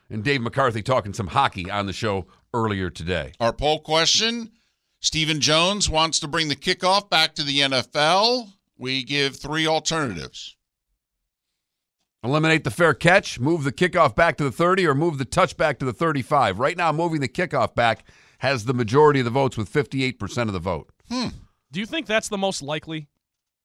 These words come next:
Speaker 3: Like, how do you think they're gonna go about this if they decide to do it?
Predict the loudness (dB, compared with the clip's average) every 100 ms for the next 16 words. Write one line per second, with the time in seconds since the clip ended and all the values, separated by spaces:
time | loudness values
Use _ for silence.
0 | _ _ _ _ _ _ _ _ _ _
1 | _ _ _ _ _ _ -14 -2 2 2
2 | 0 -6 -4 -2 -2 -6 -4 -6 -6 -8
3 | -10 -12 -16 -18 -18 -16 -18 -12 -10 -8
4 | -8 -8 -10 -16 -18